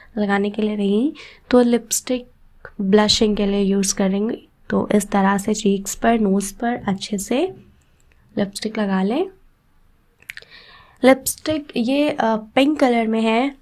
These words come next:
तो इससे ब्लशिंग और अच्छे से आ, निखर कर आएगी। तो देखिए, ब्रश की हेल्प से इसे अच्छे से अप्लाई कर लें।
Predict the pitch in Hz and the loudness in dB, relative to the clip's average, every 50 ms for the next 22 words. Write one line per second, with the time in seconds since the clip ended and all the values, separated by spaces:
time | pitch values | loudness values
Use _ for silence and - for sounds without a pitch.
0 | - _ _ _ - - _ - - 214 202 202 202 208 185 - - _ _ _ | -20 _ _ _ -20 -20 _ -6 -2 -2 -2 -2 -2 -4 -8 -12 -14 _ _ _
1 | _ _ _ _ _ - - _ - - 233 220 220 - - 254 262 226 214 226 | _ _ _ _ _ -20 -20 _ -6 -4 -4 -4 -4 -2 -2 0 0 0 2 2
2 | 220 214 208 - 240 247 262 254 247 - - - - 220 214 220 226 220 214 - | 2 2 2 2 0 0 0 -2 -4 -8 -8 -2 2 4 4 4 2 0 -2 -2
3 | - - 240 240 - 262 269 - - 220 214 - - - 220 220 220 - 247 247 | 2 2 2 2 2 -2 -2 0 0 0 0 0 0 2 2 2 4 4 4 4
4 | 247 247 269 254 220 196 190 190 202 214 262 330 370 359 _ _ _ _ _ _ | 4 4 0 0 2 2 2 0 0 0 -2 -2 -4 -6 _ _ _ _ _ _
5 | _ _ - - 233 208 196 208 202 - - 262 226 208 220 220 214 - - - | _ _ -6 -4 -2 0 0 -2 -2 0 0 0 2 2 2 2 2 0 -2 0
6 | 240 240 208 214 202 196 - - - 262 277 302 370 415 427 220 208 - - 226 | 0 0 2 0 0 -2 -4 -4 -2 0 0 0 -2 -4 -4 -4 -2 -2 0 0
7 | 208 220 - - - 226 220 220 262 247 240 247 - 196 190 190 208 208 214 202 | 0 -2 -2 -2 0 0 0 2 0 0 0 0 -2 -2 0 0 -2 -2 -4 -4
8 | 196 202 240 302 330 | -4 -4 -4 -4 -4